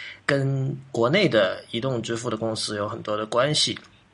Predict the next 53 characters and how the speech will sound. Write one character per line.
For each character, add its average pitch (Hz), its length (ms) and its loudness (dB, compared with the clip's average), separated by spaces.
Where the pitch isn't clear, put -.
他 170 240 8
会 190 220 6
给 117 140 2
我 131 100 2
们 101 160 -4
今 127 160 -4
天 117 220 0
主 107 80 -4
要 95 120 2
带 117 160 6
来 101 120 4
的 104 100 -4
观 110 240 2
点 101 220 -4
是 110 120 -6
关 107 220 -2
于 107 120 -4
国 101 200 -2
内 127 260 2
的 95 320 0
这 120 120 -8
个 98 260 0
移 98 120 -6
动 110 180 -4
支 104 160 -6
付 104 220 -8
的 92 280 -2
一 92 60 -12
些 110 160 -8
事 104 160 -6
情。 95 240 -8
呃， 107 260 4
刚 147 160 4
才 147 80 6
也 117 140 4
提 - 280 0
过， 127 300 6
新 139 160 -2
浪 127 160 2
微 131 100 2
博 107 320 2
有 107 180 0
一 101 120 -4
位 113 160 2
朋 107 300 -4
友， 92 320 2
呃 98 300 -2
，at 110 220 -4
Lumiere 120 760 -2
下 117 240 0
划 110 160 2
线 110 220 -2
Saki 151 520 -2